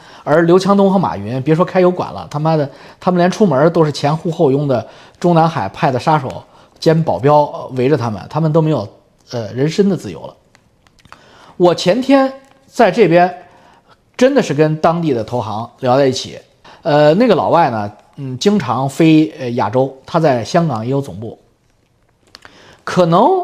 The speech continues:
我们中国人，尤其是推上的这些反贼和这个油管上的这些所谓的财经博主，毕竟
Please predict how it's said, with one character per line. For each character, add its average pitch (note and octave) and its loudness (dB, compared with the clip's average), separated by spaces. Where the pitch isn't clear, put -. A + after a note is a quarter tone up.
我 D#3+ 2
们 G#3+ 0
中 G4 4
国 E3 4
人， A2+ -2
尤 G#3 6
其 - -2
是 F3+ 4
推 B3+ 0
上 A3+ 2
的 C#3+ -2
这 C#3 -2
些 E3+ 2
反 G#2+ -6
贼 A#2 -4
和 D3 -2
这 D3 2
个 A2+ -4
油 C#3 2
管 C3+ -2
上 C#3+ -4
的 D#3 0
这 C#3 0
些 C3+ 0
所 A2+ -6
谓 E3+ 4
的 D#3 0
财 C3 -4
经 F#3 0
博 D3+ -2
主， - -10
毕 C#4+ 4
竟 G3 0